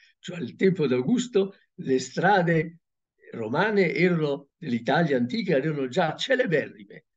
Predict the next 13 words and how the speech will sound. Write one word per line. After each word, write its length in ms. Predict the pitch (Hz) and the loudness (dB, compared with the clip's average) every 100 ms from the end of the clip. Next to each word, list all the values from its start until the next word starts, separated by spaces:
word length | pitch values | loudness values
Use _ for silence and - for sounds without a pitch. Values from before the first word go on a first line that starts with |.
| _ | _
tanto 640 | - 165 156 156 123 - _ - | -6 -6 -2 -4 -4 -10 _ -8
era 280 | 147 143 | -2 0
l'orgoglio 840 | 127 139 147 147 139 123 120 113 - _ | 2 0 0 2 2 2 0 0 -8 _
dei 200 | 135 151 | -2 0
romani 540 | 160 131 120 113 107 - _ | 0 -2 -4 -6 -10 -18 _
di 160 | 131 117 | -12 -2
questo, 600 | 139 127 - 127 - - _ | 0 -2 -2 -4 -4 -12 _
di 220 | 165 120 | -8 -2
questa, 480 | 147 123 - 110 104 | 0 0 0 -4 -2
eh, 640 | 104 101 101 90 98 98 | -4 -4 -4 -6 -8 -8
di 140 | 95 123 | -10 -4
questa 440 | 147 156 190 117 _ _ - | -4 -4 -8 -14 _ _ -10
attività. 720 | 120 - 120 117 - - | -8 -4 -2 -2 -4 -10